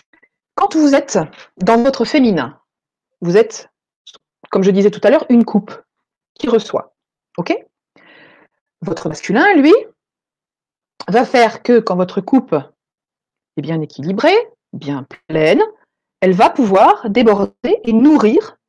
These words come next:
interagir avec la matière. OK ? Quand vous êtes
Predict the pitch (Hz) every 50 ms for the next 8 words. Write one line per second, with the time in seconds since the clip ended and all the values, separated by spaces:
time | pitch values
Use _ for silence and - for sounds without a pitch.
0 | _ _ _ _ _ _ - 330 403 415 403 311 285 277 285 415 370 311 294 -
1 | 269 247 226 214 - - 139 92 - - _ _ _ _ _ _ _ _ _ _
2 | 202 - 339 453 - _ _ _ _ _ _ _ _ _ _ _ _ _ - -
3 | - _ _ _ _ _ _ _ _ _ _ _ _ _ _ _ _ _ _ _
4 | _ - - 370 359 381 339 370 381 381 - - - -